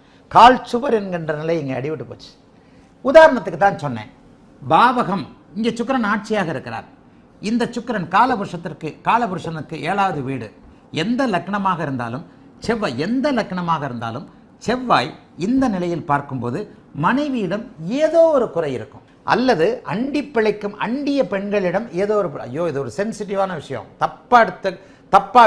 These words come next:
வேற மாதிரி கொண்டு போயிடக்கூடாது. அதற்கு பிறகு காம்பினேஷன்ஸ், நீச்சனுடைய பார்வை அவ்வளவும் கர்ண கடூரமான பார்வை. கும்பத்தை கெடுக்கிறார், மகரத்தை கெடுக்கிறார், துலாத்தை கெடுக்கிறார். கும்பத்தை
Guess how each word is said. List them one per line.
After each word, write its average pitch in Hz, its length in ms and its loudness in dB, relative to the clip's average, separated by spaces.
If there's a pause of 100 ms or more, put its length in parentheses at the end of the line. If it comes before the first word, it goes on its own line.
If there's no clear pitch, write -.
வேற 190 160 6
மாதிரி 190 240 0
கொண்டு 151 220 -6
போயிடக்கூடாது. 107 420 -10 (1200)
அதற்கு 262 360 2 (120)
பிறகு 320 220 4 (120)
காம்பினேஷன்ஸ், 156 520 -2 (120)
நீச்சனுடைய 247 680 2 (140)
பார்வை 117 320 -2 (1080)
அவ்வளவும் 269 640 2
கர்ண 254 340 -2
கடூரமான 175 520 -2
பார்வை. - 240 -18 (1080)
கும்பத்தை 226 420 -2
கெடுக்கிறார், 156 480 0
மகரத்தை 214 400 0
கெடுக்கிறார், 156 480 -4
துலாத்தை 262 440 0
கெடுக்கிறார். 110 420 -8 (920)
கும்பத்தை 226 420 2